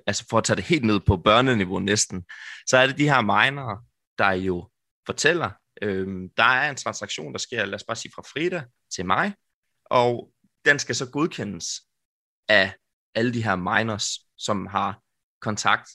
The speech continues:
til den her store ledger, den store notesbog, hvor transaktionen den står op i. Og det minerne så får af løn, det er jo en lille brøkdel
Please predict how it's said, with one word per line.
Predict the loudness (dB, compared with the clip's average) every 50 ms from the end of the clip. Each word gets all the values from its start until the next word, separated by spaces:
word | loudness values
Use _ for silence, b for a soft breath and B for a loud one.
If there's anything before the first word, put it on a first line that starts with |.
| _ -14
til | -8 -6
den | -4 -4 -4 -4
her | -6 -6
store | -6 -8 -6 -6 -4 -2 0
ledger, | 0 0 0 0 -2 -4
den | -4 -4 -6
store | -6 -6 -4 -2
notesbog, | 0 0 0 0 0 -2 -4 -4 -4 -4 -4 -4 -6 -10 B B B B B B
hvor | 0 2 2
transaktionen | 0 -2 -6 -6 -8 -8 -10 -8 -8 -6 -6 -4 -4
den | -6 -6 -6
står | -6 -4 -2 -2 -2 -2 -4
op | -8 -10
i. | -12 -12 -12 -14 -16 _ _ _ _ _ _ _ _ _ _ _ _ _ 2
Og | 4 6 6 4 2 -2 _ _ 2
det | 2 4 4
minerne | 2 2 0 0 -2 -2 -4 -4 -2 -2 -2
så | -2 2 2 4 4 2 0 -6 _ _ -8 -4
får | -2 -2 -2 -2 -4 -2
af | 0 0 0 0 -4 -10 _ _ _
løn, | 0 0 0 0 -2 -6 -16 -20 _ _ _ -4
det | -2 0 0
er | 0 0
jo | -2 -4 -4 -6 -8 -12 _ _ _ _ _
en | -6 -4
lille | -4 -4 -4 -4 -6 -6 _
brøkdel | -6 -2 -2 -2 -2 -4 -6 _ -4 -4 -4 -4 -6 -8 -10